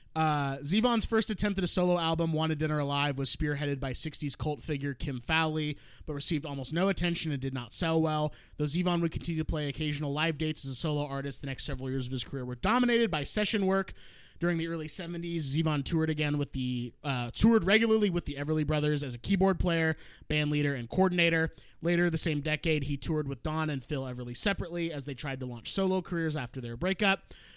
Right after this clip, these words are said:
By September of seventy-five, Zevon had returned to L A, where he roomed with Stevie Nicks and Lindsey Buckingham, who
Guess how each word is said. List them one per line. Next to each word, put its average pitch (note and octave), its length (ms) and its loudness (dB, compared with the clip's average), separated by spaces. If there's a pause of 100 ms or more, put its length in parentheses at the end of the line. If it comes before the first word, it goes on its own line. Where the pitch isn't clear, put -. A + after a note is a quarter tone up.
(100)
By D#3 160 2
September E3 460 0
of D3 100 -2
seventy-five, F3 720 2
Zevon D3+ 400 -2
had C#3 120 -4
returned D3+ 300 -2
to C#3+ 100 -6
L C3+ 220 -6
A, D#3 300 0 (160)
where C#3+ 140 -8
he D3 120 -4
roomed D3 300 -4
with C#3 120 -6
Stevie E3+ 300 0
Nicks D#3 220 0
and C3+ 80 -2
Lindsey C3 220 -2
Buckingham, F3+ 640 0 (320)
who D3+ 340 2